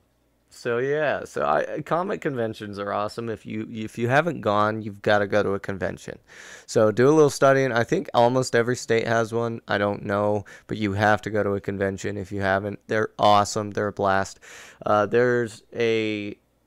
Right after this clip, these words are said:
uh, soda stand that comes. It's called Wild Bill's, and if you buy one of their mugs, you have unlimited soda all day, which is,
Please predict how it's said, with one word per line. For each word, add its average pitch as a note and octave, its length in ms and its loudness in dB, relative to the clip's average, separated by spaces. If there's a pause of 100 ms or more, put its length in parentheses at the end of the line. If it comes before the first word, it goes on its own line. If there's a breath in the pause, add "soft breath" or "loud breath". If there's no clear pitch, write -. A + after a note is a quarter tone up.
(580)
uh, G#2+ 400 2
soda G3 320 4
stand A2 440 -2
that G#2+ 120 -6
comes. G#2 340 -6
It's F#2+ 140 -18
called B2+ 260 0
Wild A#2 320 4
Bill's, A2 480 -2 (140)
and A2 160 -4
if A2 160 -4
you B2+ 140 -4
buy A#2+ 300 6
one B2+ 200 0
of A2+ 60 -4
their G#2+ 120 0
mugs, A#2+ 680 -2
you A2+ 220 -4
have A#2 260 2
unlimited A#2+ 560 -4
soda A2 260 0
all A2 260 2
day, G#2 260 -6 (420 soft breath)
which B2 220 -2
is, A#2 100 -6